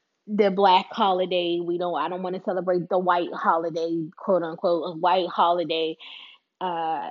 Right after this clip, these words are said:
and the, and my coworker being like, "I'm not even gonna do it." I told her, "No, I'm not gonna do it." So I thought that was really, um,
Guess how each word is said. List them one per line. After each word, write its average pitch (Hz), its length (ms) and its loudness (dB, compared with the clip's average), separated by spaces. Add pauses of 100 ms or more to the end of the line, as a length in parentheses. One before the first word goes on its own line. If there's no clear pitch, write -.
and 175 560 0
the, 190 180 0
and 180 240 0
my 180 140 -2
coworker 220 380 2
being 196 180 4
like, 185 260 0
"I'm 208 220 0
not 202 180 2
even 185 180 0
gonna 180 240 0
do 196 160 2
it." 170 140 2
I 226 100 0
told 190 180 -2
her, 175 100 0
"No, 180 340 0 (160)
I'm 185 140 -6
not 180 180 0
gonna 185 180 0
do 185 160 -2
it." 160 260 -6
So 190 220 0 (100)
I 240 160 6
thought 277 220 0
that 233 140 0
was 208 180 -6
really, 196 480 -8
um, 165 360 -8